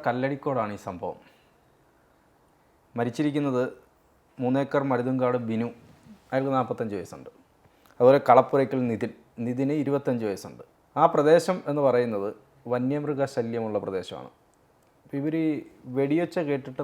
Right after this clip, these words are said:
നാട്ടുകാർ അങ്ങോട്ട് ശ്രദ്ധിക്കുക. അത് മാത്രമല്ല, രണ്ടാമത്തെ കാര്യം, അവിടെ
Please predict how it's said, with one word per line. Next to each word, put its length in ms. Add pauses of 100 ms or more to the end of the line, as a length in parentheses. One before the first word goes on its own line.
(120)
നാട്ടുകാർ 420 (300)
അങ്ങോട്ട് 320
ശ്രദ്ധിക്കുക. 500
അത് 160
മാത്രമല്ല, 400 (420)
രണ്ടാമത്തെ 460
കാര്യം, 240 (480)
അവിടെ 160